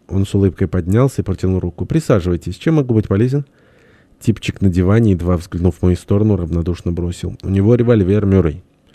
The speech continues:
Он чуть было не застал меня врасплох. «Точно, приятель», согласился я. «Я полицейский, полиция Демойна». Однако меня это чертовски разозлило, заметить кобуру под специально пошитым костюмом.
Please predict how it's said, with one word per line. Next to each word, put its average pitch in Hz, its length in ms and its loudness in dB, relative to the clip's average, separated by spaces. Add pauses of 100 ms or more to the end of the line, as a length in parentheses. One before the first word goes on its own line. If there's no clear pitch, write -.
(380)
Он 87 80 -2
чуть 87 160 -2
было 87 480 0
не 98 160 2
застал 90 420 2
меня 87 260 2
врасплох. - 760 -6 (580)
«Точно, 90 360 2
приятель», 90 420 0
согласился 92 520 -2
я. 87 180 -2 (100)
«Я 131 160 2
полицейский, 131 680 -2
полиция 107 480 0
Демойна». 92 520 0 (340)
Однако 127 420 0
меня 120 380 2
это 120 160 -4
чертовски - 640 -4
разозлило, 113 680 0
заметить 95 680 0
кобуру 98 460 0
под 95 180 -6
специально 107 560 0
пошитым 92 480 -6
костюмом. 113 720 -4